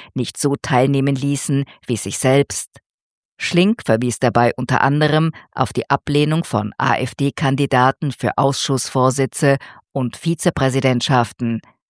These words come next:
Ein solches Vorgehen sei nicht nur institutionell heikel, sondern mache vielen Bürgern unmissverständlich klar, dass sie nicht gehört würden. Laut Schlink liegt gerade darin eine Gefahr für das Vertrauen in die demokratischen Institutionen.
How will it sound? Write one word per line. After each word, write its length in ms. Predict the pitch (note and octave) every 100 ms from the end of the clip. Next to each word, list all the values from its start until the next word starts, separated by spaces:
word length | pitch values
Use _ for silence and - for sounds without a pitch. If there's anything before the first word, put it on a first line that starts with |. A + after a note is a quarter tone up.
| _ -
Ein 120 | F3
solches 440 | C#3+ A#2+ - A#2
Vorgehen 580 | - C#3 C3 C#3 C3+ C#3+ -
sei 220 | - E3
nicht 300 | B2+ A2+ -
nur 160 | B2+ - -
institutionell 920 | C3+ A#2 B2+ - A#2+ - B2+ C3 D3+
heikel, 540 | D3 C3+ - C#3 B2+ A2+ - -
sondern 480 | - C3 A#2+ A#2+ A#2
mache 260 | A#2+ A#2+ A#2+
vielen 380 | - E3+ E3+ D3
Bürgern 420 | A#2 A#2 A#2 A2
unmissverständlich 920 | - C#3 B2+ A#2+ C3 A#2 C3 B2 C3+ -
klar, 380 | D3 C3 C#3 D#3+ - _
dass 160 | E3 E3
sie 100 | F#3+
nicht 300 | D3 A#2 -
gehört 460 | A#2 B2+ C3+ - D3
würden. 440 | C3+ B2+ B2 A2 _ _ _ - - -
Laut 340 | C#3 C3+ -
Schlink 480 | - - E3 G#3+ - -
liegt 240 | C3+ -
gerade 400 | D3+ A#2 A2+ B2
darin 540 | - B2+ D3 D#3 C3 A2+
eine 200 | B2 A#2
Gefahr 400 | B2 A2+ B2+ B2+
für 140 | - B2+
das 200 | A#2 -
Vertrauen 540 | B2 B2 B2 C3 C#3
in 140 | B2
die 120 | A#2 B2
demokratischen 800 | B2+ B2+ - A#2+ A#2 B2 - -
Institutionen. 1160 | C3 - D3 C#3+ - - D3 D#3 D3+ B2 A2+